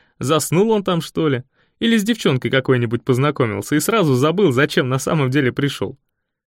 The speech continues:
"Ну или решил провести самостоятельное расследование", оптимистически предположил я.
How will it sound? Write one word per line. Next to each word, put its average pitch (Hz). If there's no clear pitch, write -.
"Ну 107
или 139
решил 143
провести 120
самостоятельное 123
расследование", 110
оптимистически 107
предположил 101
я. 95